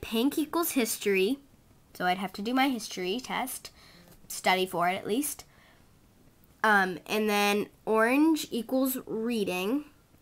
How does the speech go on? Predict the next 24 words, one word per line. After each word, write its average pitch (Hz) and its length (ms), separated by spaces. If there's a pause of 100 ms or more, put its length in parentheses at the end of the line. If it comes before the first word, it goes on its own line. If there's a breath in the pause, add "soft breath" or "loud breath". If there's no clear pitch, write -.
(100)
so 196 160
I'd 202 120
have 202 120
to 208 100
do, 214 220
do 208 280
graphic 208 360
organizer 202 500
for 285 160
letter. 202 500 (920 soft breath)
And 220 240
then 208 440 (300)
green 233 440
equals 311 380
science, 190 840 (600)
so - 240
I 196 100
have 196 220
to - 100
do 202 380 (260)
homework 214 280
for 254 140
my 269 140
science. 185 640